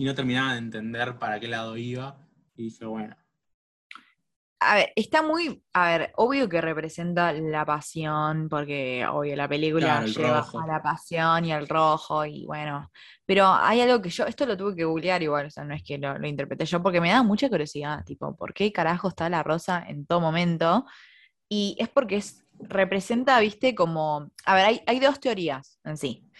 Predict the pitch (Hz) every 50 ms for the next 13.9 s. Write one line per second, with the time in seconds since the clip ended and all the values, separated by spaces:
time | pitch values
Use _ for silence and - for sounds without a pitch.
0 | - - - - - - - - - - _ _ _ _ _ _ _ _ _ _
1 | - 214 214 196 190 190 180 - 202 196 196 202 220 226 247 269 302 320 311 -
2 | - 208 185 175 175 170 170 160 - _ _ - - _ _ _ _ - - -
3 | 226 233 233 214 208 202 220 226 226 226 233 247 247 247 202 175 170 165 160 -
4 | - - - - - 175 175 175 180 202 214 214 240 233 - - - 185 - 202
5 | 190 175 170 - - 185 185 190 202 214 226 226 - _ _ _ _ _ _ _
6 | _ - 202 190 - _ - - - - 196 190 202 233 233 196 - 175 170 170
7 | 170 180 190 202 190 185 180 170 165 160 156 - 170 160 - 156 - 180 175 170
8 | 170 170 170 165 156 151 143 147 185 226 - _ _ _ _ _ _ _ _ _
9 | _ - 180 - - 175 165 - 160 160 170 180 175 202 220 240 233 208 180 175
10 | - _ _ _ - 208 208 196 - - 214 202 208 - 226 202 190 190 - 185
11 | - _ - 180 165 151 151 143 143 139 143 - _ _ _ _ _ _ _ _
12 | _ _ _ - - - - - _ _ _ _ _ - 214 226 269 277 269 -
13 | - 196 220 240 240 240 240 226 214 214 214 226 247 254 240 - 170 -